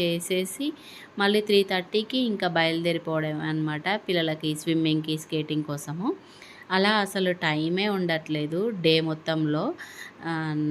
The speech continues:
ఒక హాఫ్ ఎన్ అవర్ అలా ఉంటున్నాను. ఆ హాఫ్ ఎన్ అవర్ కూడా ఉత్తిగా ఏం కూర్చోవట్లేదండి, వీడియో ఎడిటింగ్ చేస్తూనే ఉన్నాను. ఇంకా ఇలా మొత్తానికైతే స్కేటింగ్ దగ్గరికి, పిల్లలకి స్విమ్మింగ్ దగ్గరకైతే తీసుకెళ్తూ ఉన్నాను.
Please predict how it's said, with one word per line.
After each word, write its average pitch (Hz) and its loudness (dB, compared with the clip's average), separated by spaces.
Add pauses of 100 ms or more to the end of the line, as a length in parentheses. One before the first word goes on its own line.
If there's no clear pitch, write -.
(280)
ఒక 170 -4
హాఫ్ 160 2
ఎన్ 165 0
అవర్ 165 0
అలా 185 2
ఉంటున్నాను. 165 0
ఆ 170 4
హాఫ్ 165 0
ఎన్ 208 2
అవర్ 214 0
కూడా 220 0
ఉత్తిగా 202 2
ఏం 185 2
కూర్చోవట్లేదండి, 165 0
వీడియో 180 4
ఎడిటింగ్ 175 2 (100)
చేస్తూనే 165 -2
ఉన్నాను. 151 -2 (680)
ఇంకా 170 0
ఇలా 202 0
మొత్తానికైతే 175 -2 (180)
స్కేటింగ్ 175 4
దగ్గరికి, 156 -2
పిల్లలకి 156 -2
స్విమ్మింగ్ 170 0
దగ్గరకైతే 156 -6
తీసుకెళ్తూ 156 -4
ఉన్నాను. 151 -2